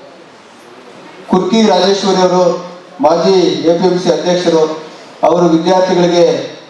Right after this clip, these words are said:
ಆ, ಪ್ರೋತ್ಸಾಹ ನೀಡಿದ್ದಾರೆ. ಅವ್ರಿಗೂ ಸಹ ನಾವು ಈ ಒಂದು ವೇದಿಕೆ ಪರವಾಗಿ ಅವರಿಗೆ ನಾವು ವೇದಿಕೆಗೆ ಸ್ವಾಗತವನ್ನು ಬಯಸ್ತೇವೆ. ಹಾಗೆ ಎನ್ ಎಸ್ ಪ್ರವೀಣ್ ಗೌಡರವರು ಮಾಜಿ ಉಪಾಧ್ಯಕ್ಷರು ನಗರಸಭೆ,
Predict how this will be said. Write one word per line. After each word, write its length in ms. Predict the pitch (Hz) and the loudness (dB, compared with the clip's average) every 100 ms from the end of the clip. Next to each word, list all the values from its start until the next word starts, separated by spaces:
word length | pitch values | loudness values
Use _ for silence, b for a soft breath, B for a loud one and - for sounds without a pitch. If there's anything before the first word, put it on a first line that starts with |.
| - - | -10 -2
ಆ, 140 | 143 | 0
ಪ್ರೋತ್ಸಾಹ 480 | 139 165 180 180 165 | 0 0 0 0 2
ನೀಡಿದ್ದಾರೆ. 640 | 165 160 151 151 151 143 | 2 2 2 2 0 -2
ಅವ್ರಿಗೂ 360 | 143 156 175 185 | -2 0 0 0
ಸಹ 280 | 180 165 160 | 0 2 2
ನಾವು 500 | 151 151 143 139 151 | 2 0 -2 -4 0
ಈ 20 | |
ಒಂದು 320 | 160 156 160 | 0 2 0
ವೇದಿಕೆ 320 | 156 165 170 | 0 0 0
ಪರವಾಗಿ 760 | 160 156 156 156 156 127 - - - - - | 0 2 2 2 0 0 -2 -10 -16 -8 -2
ಅವರಿಗೆ 300 | 147 156 160 | 0 2 2
ನಾವು 160 | 151 | 0
ವೇದಿಕೆಗೆ 460 | 156 165 165 160 156 | 0 -2 -2 -2 -2
ಸ್ವಾಗತವನ್ನು 500 | 143 151 160 160 151 | 0 0 0 -2 -2
ಬಯಸ್ತೇವೆ. 760 | 143 143 143 139 143 - - - - - - - - | -2 -4 -2 -2 -2 -4 -10 -16 -20 -20 -18 -16 -4
ಹಾಗೆ 600 | 139 165 185 190 180 185 - - - - - - - - - - - - - | -2 0 0 0 0 -2 -8 -12 -14 -14 -12 -12 -12 -12 -12 -12 -14 -8 -2
ಎನ್ 140 | 151 180 | 0 2
ಎಸ್ 180 | 202 185 | 0 0
ಪ್ರವೀಣ್ 320 | 175 190 202 | 2 2 2
ಗೌಡರವರು 840 | 185 180 170 170 170 165 165 - | 2 2 2 2 2 2 -2 -4
ಮಾಜಿ 300 | 143 165 175 | -2 0 2
ಉಪಾಧ್ಯಕ್ಷರು 880 | 175 - 185 180 170 165 165 156 156 | 0 2 0 0 -2 0 0 0 -4
ನಗರಸಭೆ, 800 | 143 170 170 180 165 156 151 - | -2 -2 0 0 2 0 -2 -8